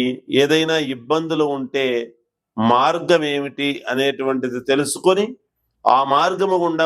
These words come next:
ముందుకు వెళితే మీకు విజయము కలుగుతుంది అనేటువంటి విషయముగా తెలియజేస్తూ ఉన్నాను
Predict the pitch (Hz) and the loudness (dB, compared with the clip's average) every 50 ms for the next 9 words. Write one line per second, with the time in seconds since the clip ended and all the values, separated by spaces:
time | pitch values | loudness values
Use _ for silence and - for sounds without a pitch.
0 | 156 151 147 151 156 165 160 156 147 135 135 135 127 - 143 135 127 117 113 110 | -2 -2 -4 -6 -6 -6 -4 -4 -4 -4 -4 -4 -4 -2 0 0 0 0 -4 -6
1 | - _ _ _ 123 131 147 156 139 139 143 123 120 113 110 143 151 165 170 175 | -10 _ _ _ 0 2 2 2 2 -2 -4 -6 -6 -4 0 2 2 2 2 2
2 | 156 151 156 143 139 131 135 135 - - 139 135 135 131 127 123 131 131 127 127 | 0 0 0 0 0 -2 -4 -6 -6 -4 -4 -2 -2 -2 0 0 0 2 2 0
3 | 123 117 - _ _ _ - 113 123 131 135 135 135 131 131 127 123 127 127 127 | 0 -4 -6 _ _ _ -2 0 2 2 2 2 0 -2 -2 -2 0 0 0 0
4 | 110 120 117 113 113 107 - - 127 131 131 131 131 127 120 131 131 131 131 - | -2 -4 -4 -4 -6 -8 -2 0 0 2 2 0 0 0 2 2 2 2 2 -2
5 | - 117 110 117 120 120 117 110 113 113 117 117 117 - - - - 127 120 113 | -4 -8 -6 -2 -2 -2 -2 -4 -2 -2 -2 -2 -4 -8 -12 -4 -2 0 0 0
6 | 104 98 104 107 113 117 117 113 113 | 0 -2 -2 0 0 0 0 -2 -4